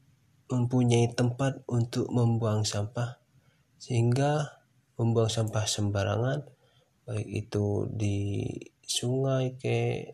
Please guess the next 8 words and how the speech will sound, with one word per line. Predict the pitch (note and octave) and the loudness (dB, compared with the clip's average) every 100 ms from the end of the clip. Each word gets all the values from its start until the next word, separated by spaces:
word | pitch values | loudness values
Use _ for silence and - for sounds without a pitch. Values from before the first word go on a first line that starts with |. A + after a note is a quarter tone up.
| - | -8
dekat | A2+ G#2+ - A2 - - _ _ _ _ | -6 -6 -4 -6 -8 -20 _ _ _ _
pedesaan | A#2+ A2+ A2 - G#2+ G#2+ | -8 -4 -4 -2 -2 -2
tersebut, | G#2+ A2 B2 A#2 G2+ | -2 -2 -2 -2 -2
yang | G2+ | 0
mana | G#2 A2 G#2 | 0 0 0
itu | G#2+ A#2 | -2 -2
mengakibatkan | G#2+ A2 G#2+ - - G#2+ G#2+ - A#2+ A#2 G#2+ A2 A2 - - G#2 G#2+ - - _ _ _ _ _ _ _ | 0 0 0 -4 -4 0 0 -2 2 2 4 2 2 -2 -2 -2 -4 -10 -20 _ _ _ _ _ _ _
pencemaran | A#2 G#2+ - G#2 G2+ G2 G#2+ A#2+ B2 A#2+ | -4 -4 -2 -2 0 2 4 4 2 0